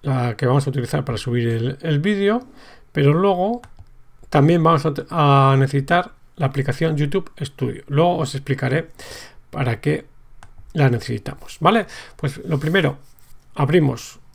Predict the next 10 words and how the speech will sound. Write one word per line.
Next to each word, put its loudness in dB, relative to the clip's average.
nuestra -2
aplicación 0
de 0
YouTube, 2
la 0
que -2
utilizamos -2
para 0
ver 2
vídeos, -2